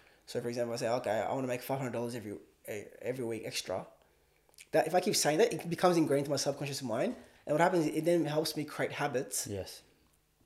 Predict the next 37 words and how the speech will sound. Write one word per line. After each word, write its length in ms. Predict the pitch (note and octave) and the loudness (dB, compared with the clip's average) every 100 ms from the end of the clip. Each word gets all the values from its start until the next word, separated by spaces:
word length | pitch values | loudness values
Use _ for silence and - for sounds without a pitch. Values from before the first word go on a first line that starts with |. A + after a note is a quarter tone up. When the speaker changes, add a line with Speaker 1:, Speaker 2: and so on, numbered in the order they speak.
| - | 8
Speaker 1:
Without 180 | E3+ A3+ | 10 10
even 120 | G3+ | 10
me 100 | E3 | 4
knowing, 280 | D3 D#3+ C3 | 6 4 6
I 60 | |
start 220 | C3 F3+ D3 | 4 4 4
realizing, 340 | D#3 C#3+ D3+ | 6 6 6
"Oh, 280 | E3+ G#2+ - | 4 4 -2
I'm 100 | - | -8
start, 200 | C3+ C#3+ D3 | -2 0 2
all 80 | |
of 60 | D#3 | 2
a 40 | |
sudden 220 | D#3 D3 C#3 | 2 0 -2
I'm 60 | |
on 100 | C3 | -2
Google 440 | B2+ C3+ C3 A#2+ A2 | -2 -4 -4 -6 -6
or 100 | A2 | -6
searching 520 | - B2+ A#2+ B2 A#2+ - - | -4 -6 -4 -6 -8 -14 -16
ways 280 | - C3 C3+ | -4 0 0
to 80 | - | 0
make 180 | C3 B2 | 0 0
<laughs> 20 | |
extra 180 | D3+ G3 | 4 6
money, 200 | D3 D3 | 6 4
you 120 | C#3 | 4
know, 100 | C#3+ | 4
it 140 | C#3 - - - | 4 0 -14 -6
might 280 | C#3+ C#3+ C#3+ | 2 2 4
lead 160 | D#3+ E3+ | 4 4
me 60 | |
down 140 | D#3 D3+ | 6 6
another 200 | D3 C#3+ | 6 4
path, 280 | - C#3+ C#3+ | 0 -2 0
another 200 | C3+ B2 | 0 0
path." 360 | D3 C3+ B2+ | 0 -2 -2
And 220 | B2+ C3+ | -2 -2